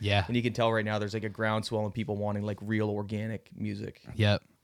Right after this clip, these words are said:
Speaker 1: It's funny too, like, just watching some bands develop, right? So there's a band Lakeview in town. I don't know if you're familiar with
Speaker 2: No.
Speaker 1: them,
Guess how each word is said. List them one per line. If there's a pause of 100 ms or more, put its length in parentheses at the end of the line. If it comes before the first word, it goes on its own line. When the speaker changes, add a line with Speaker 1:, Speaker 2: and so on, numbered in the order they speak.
(100)
Speaker 1:
It's
funny
too,
like,
just
watching
some
bands
develop,
right?
So
there's
a
band
Lakeview
in
town.
I
don't
know
if
you're
familiar
with
Speaker 2:
No.
Speaker 1:
them,